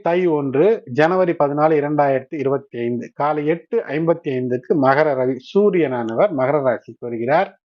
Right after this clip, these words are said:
மங்களகரமான தை மாசம், மங்களவாரம் என்னும் செவ்வாய்க்கிழமையிலே உதயம், மிக மிக சிறப்பு.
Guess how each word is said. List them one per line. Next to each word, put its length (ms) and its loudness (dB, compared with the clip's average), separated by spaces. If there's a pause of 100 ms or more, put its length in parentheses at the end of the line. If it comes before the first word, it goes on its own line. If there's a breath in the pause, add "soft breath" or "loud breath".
(440)
மங்களகரமான 840 0
தை 220 2
மாசம், 500 -4 (100)
மங்களவாரம் 720 2
என்னும் 300 -4
செவ்வாய்க்கிழமையிலே 920 2
உதயம், 460 2 (400)
மிக 220 0
மிக 260 -2
சிறப்பு. 540 -2